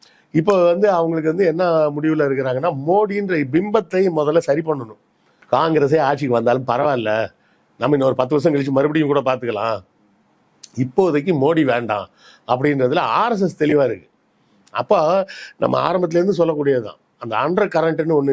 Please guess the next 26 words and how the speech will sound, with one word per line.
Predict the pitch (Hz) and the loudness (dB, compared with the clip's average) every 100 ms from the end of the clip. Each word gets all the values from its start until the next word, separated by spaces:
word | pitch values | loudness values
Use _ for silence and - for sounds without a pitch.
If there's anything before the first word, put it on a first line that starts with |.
| 127 127 | 2 2
இருந்துகிட்டே | 143 151 143 160 | 0 -2 2 2
இருக்கும். | 151 110 90 _ _ - | 2 -2 -12 _ _ -10
அது | - 135 | -2 0
வந்து | 131 170 | 2 2
மேல | 143 147 170 | 2 2 2
ப-, | 135 135 120 | 0 -2 0
வெளியே | 135 165 | 0 0
பார்க்கறதுக்கு | 151 156 156 147 139 | -2 -2 -4 -6 -6
தெரியாது. | 143 156 151 113 - _ _ _ _ _ _ | -2 2 0 -2 -14 _ _ _ _ _ _
அந்த | 120 113 | -2 0
அலை | 110 147 202 | 2 2 2
வந்து | 185 160 165 | 2 2 -2
கரைக்கு | 143 156 208 190 | 0 0 0 2
வரும்போது | 170 170 165 160 | 2 2 0 0
தான் | 190 156 | 0 -2
அப்படி | 135 127 | -6 -12
தூக்கி | 190 226 214 196 | -10 -8 -4 -2
அடிக்கும். | 151 165 127 - _ _ _ - | 0 -2 -6 -12 _ _ _ -10
அந்த | 135 123 | -6 -2
கடைசி | 151 185 233 233 196 | 0 0 0 -2 0
நிமிஷத்துல | 170 175 160 165 | 0 0 0 2
தான் | 185 165 | 2 0
இந்த | 139 | -2
பெரிய | 151 180 | 0 0
அடி | 147 139 | 0 0
விழும். | 139 117 | -2 -4